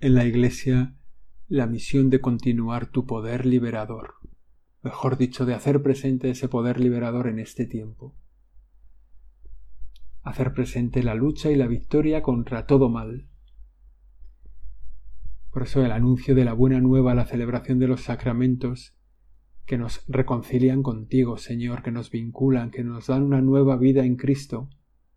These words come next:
Y a veces esto, este anuncio, esta lucha, esta victoria, esta expresión de su poder liberador, hay que hacerlo en medio de las dificultades,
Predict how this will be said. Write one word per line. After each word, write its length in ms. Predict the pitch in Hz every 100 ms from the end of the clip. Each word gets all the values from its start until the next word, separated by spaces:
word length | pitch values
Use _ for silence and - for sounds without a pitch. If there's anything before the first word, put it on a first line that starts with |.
| _ _ _ _ _ _ - - _ _ _ _ - - - - - - - - - - -
Y 100 | 123
a 40 |
veces 300 | 127 143 135
esto, 580 | 131 - 143 127 - - - - - - - - - -
este 260 | - 135
anuncio, 580 | 123 131 139 139 147 143
esta 300 | 127 - 117
lucha, 440 | 120 139 - 135
esta 240 | 127 - 123
victoria, 760 | 123 - 143 139 143 143 147 175 _ _ _ _ _ _ - - -
esta 200 | 127 139
expresión 460 | 139 139 - 135
de 80 | 135
su 140 | 135 135
poder 240 | 127 131
liberador, 500 | 131 131 131 131 151
hay 120 | 135
que 100 | 131
hacerlo 580 | 123 135 131 139 151 - - - - -
en 120 | 123
medio 220 | 127 135
de 80 | 135
las 160 | 127
dificultades, 1040 | - - - 110 - 117 110 113 - -